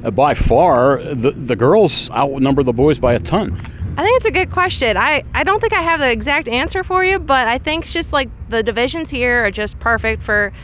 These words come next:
Speaker 2: especially, like, the starting class, like, the young guns. It gets the, you know, the females in at such a young age, and then they can move up into the hobby stocks or the pro stocks or, you know, run with us in the Rush Modifieds or, you know, the Crate Late models, too, 'cause you have Cassidy in that. And I just,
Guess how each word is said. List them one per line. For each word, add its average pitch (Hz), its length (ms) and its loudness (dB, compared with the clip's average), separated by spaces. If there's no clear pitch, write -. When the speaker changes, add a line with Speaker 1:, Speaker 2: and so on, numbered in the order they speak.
Speaker 2:
especially, 262 400 -4
like, 220 220 -2
the 214 80 -8
starting 220 500 0
class, 202 340 -2
like, 208 120 -6
the 208 80 -8
young 202 260 -4
guns. 190 240 -4
It 185 60 -12
gets 208 180 -8
the, 208 260 -2
you 214 120 -8
know, 196 100 -6
the 196 80 -10
females 240 420 -4
in 220 120 -4
at 196 100 -8
such - 180 -10
a 202 40 -10
young 196 240 -8
age, 202 280 -8
and 196 120 -8
then 196 100 -8
they 202 80 -6
can 202 160 -10
move 202 180 -4
up 208 240 -2
into 208 400 -8
the 220 140 -2
hobby 214 320 -2
stocks 214 440 -2
or 208 60 -4
the 190 80 -6
pro 226 260 -2
stocks 214 520 -2
or, 196 180 -6
you 214 80 -4
know, 202 140 0
run 233 240 0
with 226 120 0
us 240 200 -2
in 214 80 -6
the 208 80 -4
Rush 214 240 -2
Modifieds 226 760 -2
or, 208 80 -2
you 208 160 -6
know, 208 140 -4
the 226 80 -8
Crate 254 220 -4
Late 262 160 -2
models, 208 280 -4
too, 254 160 -6
'cause 196 140 -8
you 196 60 -6
have 190 100 -6
Cassidy 208 460 -6
in 214 100 -6
that. 226 240 -4
And 226 320 0
I 240 100 -2
just, 254 260 -10